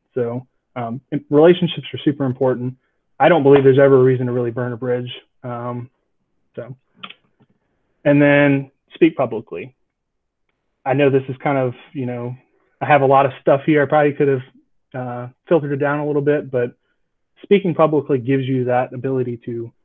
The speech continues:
to, you know, build those relationships more, to, to go out and, and build confidence, uh, and give back. So go back to Southeastern when you graduate, you know, be a part of that,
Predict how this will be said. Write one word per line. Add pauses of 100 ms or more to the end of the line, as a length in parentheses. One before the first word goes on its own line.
(420)
to,
you
know, (140)
build
those
relationships
more,
to,
to
go
out
and,
and
build
confidence, (520)
uh,
and
give
back. (120)
So
go
back
to
Southeastern
when
you
graduate, (320)
you
know,
be
a
part
of
that,